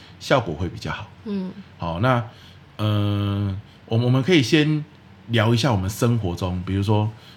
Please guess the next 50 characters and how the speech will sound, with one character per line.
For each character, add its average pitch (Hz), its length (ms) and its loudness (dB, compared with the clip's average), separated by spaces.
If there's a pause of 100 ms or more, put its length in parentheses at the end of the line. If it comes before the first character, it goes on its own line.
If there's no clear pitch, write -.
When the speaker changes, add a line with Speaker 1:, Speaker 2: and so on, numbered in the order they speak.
(240)
Speaker 1:
我 95 100 -6
们 98 140 -2
的 92 340 -2
小 82 200 -2
孩 87 140 -4
是 104 160 -4
乐 107 220 2
乐 98 140 -2
嘛， 78 120 -10 (520)
啊， 80 120 -10
最 143 140 0
近 127 140 0
有 107 100 2
没 98 100 0
有 104 80 2
什 104 140 0
么 82 180 -6
我 82 120 -8
们， 82 360 -8 (180)
你， 98 220 -4
你 107 240 0
肯 87 280 -2
定 110 180 0
他 90 240 -2
或 101 160 0
鼓 85 260 -8
励 92 160 -6
他 80 200 -10
的 80 100 -10
事 - 200 -14
呢？ 71 60 -14 (680)
Speaker 2:
你 208 120 -4
有 180 140 -2
吗？ 147 240 -6 (380)
Speaker 1:
有 95 140 2
啊， 90 120 0
有 90 120 -4
啊， 80 160 -4
我， 98 320 0 (220)
像 156 380 2
昨 131 120 2
天 160 140 4
我 - 20 2
们 107 140 4
去 123 160 2
吃 113 260 0
居 113 160 2
酒 107 200 0
屋 82 120 -4
嘛， 85 180 -6